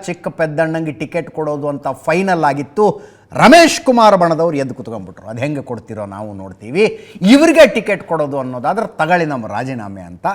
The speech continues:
ಅದಾದ ನಂತರ ವಿಷಯ ಇಷ್ಟು ಗಂಭೀರ ಆದಾಗ ಎ ಐ ಸಿ ಸಿ ಮತ್ತೊಮ್ಮೆ ಸೀರಿಯಸ್ ಆಯ್ತು, "ಹಿಂಗಾದ್ರೆ ನಡೆಯೋದಿಲ್ಲ" ಅಂತ, "ನಿಮಗೂ ಬೇಡ ನಮಗೂ ಬೇಡ" ಅಂತ ಕೆ ವೈ ಗೌತಮ್ ಅವರಿಗೆ ಟಿಕೆಟ್ ಘೋಷಣೆ ಮಾಡಿದರು.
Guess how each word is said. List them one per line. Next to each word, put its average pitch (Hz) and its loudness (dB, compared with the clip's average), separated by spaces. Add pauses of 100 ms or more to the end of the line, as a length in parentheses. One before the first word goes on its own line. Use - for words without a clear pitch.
(640)
ಅದಾದ 175 6
ನಂತರ 135 0
ವಿಷಯ 120 -8
ಇಷ್ಟು 175 -4
ಗಂಭೀರ 131 -2
ಆದಾಗ 113 -6
ಎ 139 -6
ಐ 110 -6
ಸಿ 101 -16
ಸಿ 180 -12
ಮತ್ತೊಮ್ಮೆ 101 -12
ಸೀರಿಯಸ್ 110 -12
ಆಯ್ತು, 107 -12
"ಹಿಂಗಾದ್ರೆ 107 -10
ನಡೆಯೋದಿಲ್ಲ" 123 -4
ಅಂತ, 135 -10 (520)
"ನಿಮಗೂ 349 8
ಬೇಡ 233 10
ನಮಗೂ 196 4
ಬೇಡ" 131 2
ಅಂತ 110 -6 (540)
ಕೆ 151 0
ವೈ 135 -2
ಗೌತಮ್ 170 -2
ಅವರಿಗೆ 107 -12
ಟಿಕೆಟ್ 113 -14
ಘೋಷಣೆ 113 -12
ಮಾಡಿದರು. 95 -16